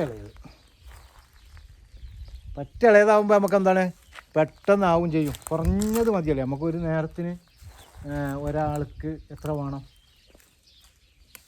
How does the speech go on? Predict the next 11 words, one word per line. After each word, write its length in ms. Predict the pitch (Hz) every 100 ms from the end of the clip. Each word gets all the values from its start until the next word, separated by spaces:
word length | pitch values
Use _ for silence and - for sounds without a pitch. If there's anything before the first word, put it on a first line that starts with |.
| _
അപ്പോൾ 140 | 151 147
അത് 80 | 139 156
മതി. 180 | 104 104 -
ഇതുപോലെ 340 | 208 196 143 - - - _ _ _ _ - _ _ _ - _ _ - - - - -
അല്ല, 100 | 131 113 135 170
മൂന്ന് 280 | 196 226 254
കൊമ്പ് 220 | 202 165 143
അതുകൊണ്ട് 260 | 131 131 165
അല്ലേ, 120 | 160 123
നാല്. 220 | 135 143 123 - - - - _ _ _ _ - - _
പക്ഷെ 180 | -